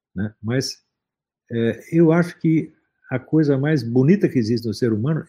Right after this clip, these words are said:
é a sua personalidade. E essa é estritamente individual. Não é isso? Também, você veja,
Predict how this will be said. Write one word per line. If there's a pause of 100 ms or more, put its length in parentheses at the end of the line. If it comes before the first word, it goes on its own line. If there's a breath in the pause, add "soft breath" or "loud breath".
é
a
sua
personalidade. (1800)
E
essa
é
estritamente
individual. (840)
Não
é
isso? (540)
Também, (720)
você
veja,